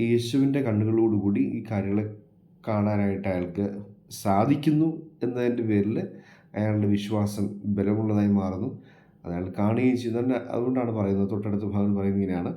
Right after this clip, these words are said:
ആ, കുട്ടി സുഖം പ്രാപിച്ചു എന്ന് ഇങ്ങനെ ആളുകൾ വന്ന്, വീട്ടിലുണ്ടായിരുന്നവർ വന്ന് ഇയാളെ വഴിക്ക് വെച്ച് കണ്ട് ഇയാളോട് പറയുമ്പോൾ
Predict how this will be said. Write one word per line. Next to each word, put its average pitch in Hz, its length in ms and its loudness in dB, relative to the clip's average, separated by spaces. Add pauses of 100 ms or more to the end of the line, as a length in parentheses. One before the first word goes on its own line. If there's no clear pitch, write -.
(480)
ആ, 98 120 -4 (640)
കുട്ടി 123 260 0 (240)
സുഖം 131 300 2
പ്രാപിച്ചു 113 480 2
എന്ന് 107 140 0 (800)
ഇങ്ങനെ 110 260 0 (200)
ആളുകൾ 120 340 2
വന്ന്, 98 180 2 (100)
വീട്ടിലുണ്ടായിരുന്നവർ 110 680 -2
വന്ന് 104 260 2 (160)
ഇയാളെ 101 200 0
വഴിക്ക് 101 280 -2
വെച്ച് 101 180 -2
കണ്ട് 98 200 -4
ഇയാളോട് 101 240 -2
പറയുമ്പോൾ 104 480 -2